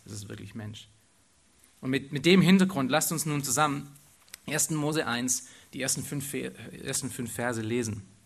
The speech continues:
Erster Mose eins, Vers eins bis fünf. „Im Anfang schuf Gott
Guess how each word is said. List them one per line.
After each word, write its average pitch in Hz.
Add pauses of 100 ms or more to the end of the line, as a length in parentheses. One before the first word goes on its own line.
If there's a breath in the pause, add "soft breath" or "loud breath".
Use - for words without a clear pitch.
(600)
Erster 135
Mose 151
eins, 127
Vers 113
eins 117
bis 117
fünf. 110 (1300 soft breath)
„Im 160
Anfang 165
schuf 156
Gott 151